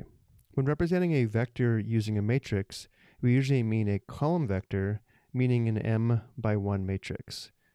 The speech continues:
Remember, this means the matrix has M rows and one column.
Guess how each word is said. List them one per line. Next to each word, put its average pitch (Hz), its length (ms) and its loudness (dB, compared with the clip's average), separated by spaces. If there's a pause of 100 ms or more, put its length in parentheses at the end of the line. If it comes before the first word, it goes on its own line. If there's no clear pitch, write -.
(480)
Remember, 110 220 0
this 107 240 -2
means 107 480 -2
the 117 100 -2
matrix 104 460 -2
has 101 440 -2 (480)
M 117 380 0
rows 117 580 0
and 101 340 -4
one 95 300 -6
column. 98 460 -10